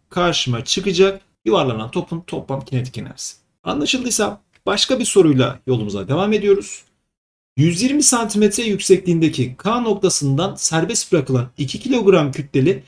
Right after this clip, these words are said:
içi dolu silindir kaymadan dönerek ilerliyormuş. Buna göre silindir L noktasından geçerken öteleme hızı kaç metre bölü saniye olur diye sormuş. Şimdi arkadaşlar burada cismin şu an sahip olduğu bir potansiyel enerji var.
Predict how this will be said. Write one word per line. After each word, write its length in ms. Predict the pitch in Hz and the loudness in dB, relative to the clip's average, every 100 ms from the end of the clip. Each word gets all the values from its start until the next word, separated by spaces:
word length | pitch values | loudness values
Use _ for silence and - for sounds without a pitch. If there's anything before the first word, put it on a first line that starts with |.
| _ _ - | _ _ -6
içi 220 | - 180 | -2 0
dolu 200 | 220 220 | 0 0
silindir 460 | 208 214 208 240 - | -2 0 -2 -4 -10
kaymadan 560 | - 247 214 185 156 156 | -4 0 2 2 2 2
dönerek 360 | 214 196 208 | 4 4 2
ilerliyormuş. 680 | 170 156 139 127 - - - _ _ _ _ 143 | 0 2 2 0 -4 -14 -20 _ _ _ _ 4
Buna 180 | 226 | 4
göre 200 | 277 202 | 6 4
silindir 460 | - 185 196 208 - _ _ - | 4 2 2 2 -4 _ _ 2
L 200 | 160 254 | 4 4
noktasından 640 | 254 - 180 160 139 127 131 | 0 0 -2 0 2 2 4
geçerken 540 | 190 220 214 220 214 - | 2 0 -2 -6 -8 -2
öteleme 400 | 156 151 202 262 | -2 2 2 2
hızı 260 | 214 240 226 _ | -2 -4 -10 _
kaç 300 | - 262 262 | 0 0 2
metre 280 | 185 175 143 | -2 0 2
bölü 140 | 127 123 | 2 2
saniye 320 | 147 131 123 | -2 0 0
olur 220 | 120 123 | 0 0
diye 140 | 214 | 0
sormuş. 420 | 214 - 123 95 - _ _ _ _ _ | -2 -2 -2 -2 -12 _ _ _ _ _
Şimdi 180 | 147 147 | -6 -4
arkadaşlar 600 | 151 180 196 - 107 - _ _ _ - | -2 -2 -2 -2 -8 -12 _ _ _ -4
burada 280 | 240 247 202 | 0 0 -2
cismin 260 | 220 220 | -4 -4
şu 220 | 220 - 214 | -4 0 0
an 120 | 214 | 0
sahip 340 | - 208 202 | 0 0 2
olduğu 180 | 190 196 | 4 4
bir 120 | 208 | 0
potansiyel 520 | - 170 156 147 151 | -2 -2 0 0 0
enerji 300 | 143 123 117 | 2 0 -2
var. 220 | 90 - | -8 -14